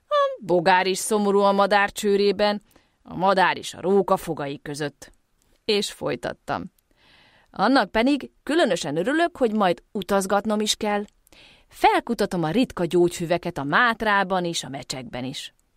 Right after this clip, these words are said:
Észrevettem, hogy ökölbe szorul a keze, és most már remegett is a hangja izgalmában, amikor közbevágott.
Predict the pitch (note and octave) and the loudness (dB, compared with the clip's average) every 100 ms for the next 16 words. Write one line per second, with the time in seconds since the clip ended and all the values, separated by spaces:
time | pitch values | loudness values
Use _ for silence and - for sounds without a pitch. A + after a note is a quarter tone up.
0 | _ _ _ _ _ _ _ _ _ _ | _ _ _ _ _ _ _ _ _ _
1 | _ _ - F#3+ - D#3 C#3+ D#3+ - D3+ | _ _ -2 0 0 -2 -2 -4 -4 -4
2 | D#3 - - F#3 F3+ C3 C#3 - - D3+ | -4 -8 -6 -6 -4 -4 -4 -6 -6 -6
3 | D3 D3 F3 F3 G#3 F#3+ E3+ E3 D#3+ E3+ | -8 -8 -8 -4 -4 -4 -6 -10 -10 -12
4 | C#3+ - F#3+ A#3 D#3 C#3+ C3+ C#3+ - D3 | -14 -6 0 0 0 -6 -10 -10 -10 -4
5 | F3 E3+ - F#3+ F3 F3 E3+ F#3 G3 G3 | -4 -2 -4 -4 -4 -4 -2 0 0 -2
6 | F#3+ F#3+ F#3 G#3 E3+ C#3+ - - - - | -2 -2 -4 -2 -4 -6 -10 -14 -14 -16
7 | - | -18